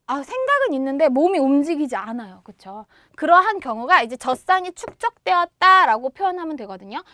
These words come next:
그게 피로물질이에요. 그러면 이 여기서 산소가 불충분하면 피로부산이 여기서 부산수의 해당 과정에서 수소 이온과 결합해서 젖산이라는 거를 형성한다라고 하는 거예요. 젖산.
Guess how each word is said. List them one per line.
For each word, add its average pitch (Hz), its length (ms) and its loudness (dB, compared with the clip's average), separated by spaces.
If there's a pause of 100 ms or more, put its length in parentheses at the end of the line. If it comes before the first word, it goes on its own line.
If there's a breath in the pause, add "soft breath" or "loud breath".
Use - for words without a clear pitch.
(160 soft breath)
그게 294 180 -8
피로물질이에요. 269 1120 -4 (600 soft breath)
그러면 285 500 0 (280 soft breath)
이 359 220 2
여기서 320 580 4
산소가 494 680 0
불충분하면 285 1600 -4 (240 soft breath)
피로부산이 294 1000 -2
여기서 226 280 -4
부산수의 277 400 -8
해당 381 220 -4
과정에서 240 640 -2
수소 453 400 -4
이온과 294 500 0
결합해서 269 760 -2 (300 soft breath)
젖산이라는 349 880 -4
거를 220 260 -4
형성한다라고 370 1080 -2
하는 240 220 -8
거예요. 196 300 -12
젖산. - 480 -16